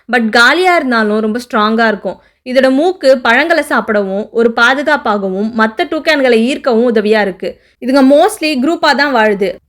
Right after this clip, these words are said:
மரங்கள் மேல கூடு அமைச்சு, கிளைகள்ல இது இயல்பா உட்கார்ந்துட்டு இருக்கிறத பாக்குறப்போ, அந்த மழைக்காடுகளுக்கே ஒரு மிகப்பெரிய அழகை ரெட்டிப்பா தந்த மாதிரி வண்ணமயமா இருக்கும். ஃபோர்த் பிளேஸ்ல இருக்கிறது ஸ்கார்லட் மெக்கா. இருண்ட காடுகளுக்கு நடுவுல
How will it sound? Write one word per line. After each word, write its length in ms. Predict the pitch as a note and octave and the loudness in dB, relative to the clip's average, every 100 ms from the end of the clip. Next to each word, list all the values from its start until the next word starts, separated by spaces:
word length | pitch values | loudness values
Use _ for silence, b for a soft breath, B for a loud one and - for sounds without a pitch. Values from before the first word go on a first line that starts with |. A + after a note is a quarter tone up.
| - | -2
மரங்கள் 440 | A3+ C#4 E4 E4+ | 0 2 2 2
மேல 200 | C4+ A3+ A#3+ | 2 0 0
கூடு 240 | C#4 D4 | -2 0
அமைச்சு, 380 | B3 G#3 G3+ G3+ G3+ | 0 -2 -4 -8 -8
கிளைகள்ல 560 | B3+ C4+ D#4 D#4+ B3 F#3+ F#3+ | -4 -2 0 -2 0 -2 -2
இது 180 | A3 A3 | -4 -2
இயல்பா 380 | A3 C4 B3+ D4+ | 2 2 2 0
உட்கார்ந்துட்டு 460 | C4+ C4+ C4+ A#3+ | 0 -2 -2 -2
இருக்கிறத 300 | G#3+ G#3 G#3 A3 | -2 -2 -2 -4
பாக்குறப்போ, 560 | A3+ C4 C4+ A#3+ A#3+ F3+ G#3 | -4 -4 -2 -2 -4 -4 -4
அந்த 240 | A#3 A3 | -2 -2
மழைக்காடுகளுக்கே 960 | G#3 G#3 C4+ D#4+ D#4+ C4 A3 G3 G3 G#3 | 0 2 2 2 0 2 0 -2 -4 0
ஒரு 180 | A3+ A3 | 2 2
மிகப்பெரிய 560 | G#3+ G#3+ C4 D#4 D4+ E4+ | 2 0 -2 0 0 0
அழகை 380 | B3 A#3 A3+ G#3+ | 2 2 2 0
ரெட்டிப்பா 440 | G#3+ G3+ C#4 D#4 D#4 | -2 -4 -6 -2 0
தந்த 240 | C4 A#3 | 0 0
மாதிரி 300 | A3 G3+ G3 G3+ | 0 -2 -2 -2
வண்ணமயமா 580 | G3 G#3+ B3 B3+ B3+ | -2 0 2 2 2
இருக்கும். 340 | C#4 A3+ - F3 - _ _ _ _ | 2 0 -4 -12 -14 _ _ _ _
ஃபோர்த் 260 | D4 E4 E4 | 2 2 2
பிளேஸ்ல 320 | D4 C4+ C4+ A3+ | 0 0 0 -2
இருக்கிறது 360 | G#3+ G#3 G3+ A#3 | -2 -2 -2 -4
ஸ்கார்லட் 560 | - B3 A#3+ B3+ B3 A3 | -2 0 2 0 0 -2
மெக்கா. 260 | G3+ G#3 F#3 - _ _ - | 0 -2 -4 -8 _ _ -6
இருண்ட 300 | C4 F4 F4+ | -2 2 2
காடுகளுக்கு 560 | F#4+ C#4 C4 C#4 C#4+ C#4+ | 2 0 0 0 0 0
நடுவுல 360 | B3 A3 A#3+ | 0 2 2